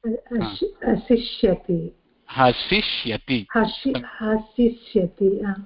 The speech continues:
Speaker 1: आ।
Speaker 2: हा, समीचीनं। कि-, किञ्चित् क्लि-, क्लिष्टमस्ति, किन्तु
Speaker 1: आ।
Speaker 2: हसिष्यति, हा।
Speaker 1: आ, आ, हसि-,
Speaker 2: इदानीं तत्र मेलनं कृत्वा आदौ,
Speaker 1: आम्।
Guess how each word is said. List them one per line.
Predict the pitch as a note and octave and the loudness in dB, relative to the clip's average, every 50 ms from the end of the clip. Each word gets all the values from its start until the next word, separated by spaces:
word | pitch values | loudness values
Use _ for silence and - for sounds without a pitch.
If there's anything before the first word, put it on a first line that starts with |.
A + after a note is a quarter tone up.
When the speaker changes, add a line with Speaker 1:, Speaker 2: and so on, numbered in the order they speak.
| - | 0
Speaker 1:
आ। | - | 2
Speaker 2:
हा, | G3 G3+ E3+ D3+ D3 | 6 8 8 8 6
समीचीनं। | B2+ - - D#3+ E3 D#3 C3 - C3 A#2+ | 4 2 0 2 2 2 0 -2 -4 -6
कि-, | A#2 - _ - A3 F#3+ | -6 -8 _ -6 -6 -4
किञ्चित् | - - G3+ F#3+ E3 F#3+ - | -2 -2 -4 -2 -2 -4 -4
क्लि-, | - - F3 E3+ E3 D#3+ - _ - | -2 0 2 4 4 2 0 _ -6
क्लिष्टमस्ति, | - D#3+ D#3+ D3+ - F3 D#3+ D3+ C#3+ - - - A3+ | -4 -4 -2 -2 -2 -2 -2 -2 -2 -2 -2 -6 -6
किन्तु | - - F3 E3+ - B3+ D4+ B3 | -4 -4 -6 -4 -4 -4 -2 0
Speaker 1:
आ। | A#3 A3 G3+ F3 E3 D#3 D#3+ - - | 0 0 2 0 0 -4 -4 -2 2
Speaker 2:
हसिष्यति, | D3 C#3 C#3 C3+ C3+ C#3 - - - - - - F#3 A3+ C4+ - - - - - - - B2+ A#2 A#2 - - C3+ A#2 G2 _ _ - | 4 6 6 6 6 4 2 -4 -12 -10 -6 -2 -2 -2 0 -2 -2 -4 -4 -6 -6 -4 -2 -2 -2 -2 -2 -6 -6 -6 _ _ -6
हा। | A#2+ B2 | -4 -4
Speaker 1:
आ, | G#2+ | -4
आ, | G2 | -4
हसि-, | - - A#3 G#3+ F#3+ F#3 - - - A#3+ F#3+ F3 - _ - B3+ A3+ A3 G#3+ - - - - A3 - | -6 -8 -10 -10 -10 -10 -14 -12 -8 -8 -8 -8 -8 _ -14 -10 -10 -10 -10 -12 -18 -20 -12 -6 -2
Speaker 2:
इदानीं | D#3 F3 F3+ F3 F3+ F#3 | 2 4 4 4 2 -2
तत्र | E3 - F#3 D3+ - F#3 | -4 -4 -6 -4 -4 -4
मेलनं | F#3 E3 D#3+ E3 D#3+ E3 E3 E3 D#3+ D3+ | -2 -2 -2 -2 0 0 -2 -2 -2 -4
कृत्वा | - D#3 D3 _ - F#3 G#3+ D4 - _ _ _ _ _ - _ _ - | -6 -10 -12 _ -6 -4 -4 -4 -6 _ _ _ _ _ -20 _ _ 2
आदौ, | B2+ B2+ - C#3 C#3 C3+ - - G3+ - F#3 G3 | 4 6 6 6 4 4 2 4 4 4 2 2
Speaker 1:
आम्। | A3 | 0